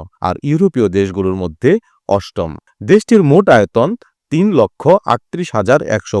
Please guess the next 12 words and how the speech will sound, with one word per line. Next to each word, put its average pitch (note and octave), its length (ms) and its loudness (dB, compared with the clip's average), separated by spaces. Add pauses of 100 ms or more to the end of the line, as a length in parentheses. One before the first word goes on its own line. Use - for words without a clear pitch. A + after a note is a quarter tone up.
পঁয়তাল্লিশ C#3 500 0 (100)
বর্গ A2 340 0
কিলোমিটার F2+ 560 -2 (300)
এবং G#2 260 -2
এর F#2+ 140 -2
জনসংখ্যা F2+ 640 -2 (240)
প্রায় F#2 240 0 (360)
ছাপ্পান্ন D#3 520 -2
লক্ষ F#2+ 320 -2 (280)
বিশ B2+ 300 -2
হাজার G#2+ 340 2 (160)
আটশো F#2+ 320 -4